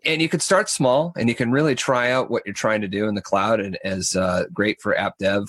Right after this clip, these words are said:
uh, testing. Once you get there, you can push it into Azure. It looks just like the same environment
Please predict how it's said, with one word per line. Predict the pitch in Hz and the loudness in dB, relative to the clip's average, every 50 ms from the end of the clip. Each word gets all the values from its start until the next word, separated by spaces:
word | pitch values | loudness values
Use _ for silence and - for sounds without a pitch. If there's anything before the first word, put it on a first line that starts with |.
| - - - | -10 -6 -4
uh, | 73 90 90 87 87 87 87 87 90 87 - | -2 -2 0 -2 -2 -2 -2 -2 -2 -2 -2
testing. | - 110 110 - - 147 135 139 - _ _ _ _ - | -2 -2 -2 0 0 -2 -2 -2 -6 _ _ _ _ -6
Once | 101 95 - | -6 -4 -4
you | 98 - | -4 0
get | - 107 - - | 0 -2 0 2
there, | 117 107 107 104 | 0 0 0 0
you | 98 | -2
can | - 92 | -4 -6
push | - - 104 - - | -6 -4 -4 -2 -4
it | 80 | -2
into | 69 80 73 | 0 0 0
Azure. | 73 98 107 107 - 117 110 101 95 82 | 0 0 -2 -2 -2 -2 -2 -2 -6 -10
It | 90 - | -12 -6
looks | 95 120 123 - - - - | -2 -2 -2 -2 -4 -10 -10
just | - - 123 123 - - - - - | -6 -2 -2 -2 -2 -4 -8 -4 0
like | 117 110 107 - | 0 0 0 0
the | - 98 | -4 -6
same | - - - 101 - 113 120 113 | -6 -2 0 0 0 2 0 -2
environment | 104 95 87 87 104 117 131 143 139 - | -4 -4 -2 -2 0 0 2 2 0 -2